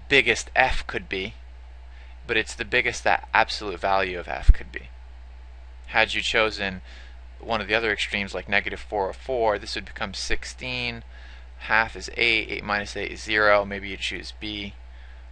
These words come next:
uh, but we can definitely make it bigger by choosing E.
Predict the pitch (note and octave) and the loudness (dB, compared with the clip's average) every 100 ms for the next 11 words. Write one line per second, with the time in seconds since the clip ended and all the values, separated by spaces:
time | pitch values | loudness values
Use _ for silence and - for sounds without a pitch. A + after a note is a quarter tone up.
0 | - - G2 F#2 F2 - E2+ - - - | -16 -8 -2 -2 -2 -2 -2 -2 -10 -16
1 | - - - G#2+ G#2 G2+ G2 G2+ F#2 F2 | -16 -16 -14 -14 0 0 2 -2 -4 -8
2 | D#2+ F#2+ F2+ E2+ F2 - F2 E2+ E2 F2+ | -2 0 0 -4 -6 -6 -8 -12 -12 -12
3 | F2 | -12